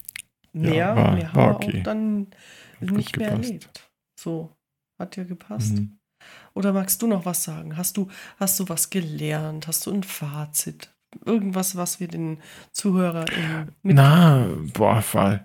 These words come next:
Speaker 1: Gelernt habe ich vieles, aber das war jetzt nicht unbedingt im Podcast-Platz, weil man redet ja dann nicht nur über die Fotografie, sondern auch um, über allerlei rundherum.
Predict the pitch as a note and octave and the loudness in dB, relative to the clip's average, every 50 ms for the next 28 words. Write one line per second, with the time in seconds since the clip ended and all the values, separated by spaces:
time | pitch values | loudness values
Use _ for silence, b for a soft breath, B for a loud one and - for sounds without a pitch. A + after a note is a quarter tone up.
0 | - _ - A#2 G#2+ A2+ A2+ A#2+ C3 C3 A#2 A2+ G2 G2+ F#2+ - - - A2 B2+ | -4 _ 4 6 6 8 8 8 8 8 8 6 4 4 2 2 2 4 4 6
1 | C3+ C3 B2 A#2 - G#2+ F#2+ F#2+ F#2 F2+ - - - F#2+ F#2 F#2 G2 G2+ - - | 8 8 6 6 6 4 6 6 4 4 2 -2 0 0 0 0 0 -4 0 0
2 | G2 F#2 G2 G2 F#2+ G2 G2+ G2+ G2 - - F#2+ F#2+ - - G2+ - - - - | 2 4 4 2 2 4 2 2 2 2 0 0 0 2 2 0 0 -2 -2 2
3 | A2 A2 - - - - G#2+ G#2 - - - G2+ F#2+ - B B B B B B | 2 2 2 0 -2 2 2 2 4 4 2 2 2 0 B B B B B B
4 | B B B B B - G2+ F#2+ F#2+ G2+ G#2 G#2 G2+ G2+ - G2+ G2+ F#2+ F#2+ G2 | B B B B B 4 4 6 8 8 8 8 6 6 6 6 6 8 8 6
5 | G2+ F#2+ - G#2+ G2+ G2+ G2+ G2 G2+ G2 G2 - - F#2+ - - F#2 - F#2+ F#2 | 6 4 4 6 6 8 8 6 4 2 0 -2 -4 -4 -2 -2 -2 0 -2 -2
6 | - - G#2 G2+ F#2+ - - F#2+ F#2 F#2 F#2 F#2 F#2+ F2+ - G2+ F#2+ F#2+ F#2+ F#2+ | -2 0 2 2 2 2 2 2 2 4 4 2 2 2 2 2 2 2 2 2
7 | F#2+ F#2+ - G2+ G2+ F#2+ F#2+ F#2+ F#2 F#2+ F#2+ F#2+ G2 G2 F#2+ G2 G2 F#2 G2+ G#2 | 2 2 2 2 4 4 6 6 6 6 4 4 4 2 2 2 2 2 2 2
8 | A2 G#2+ | 2 0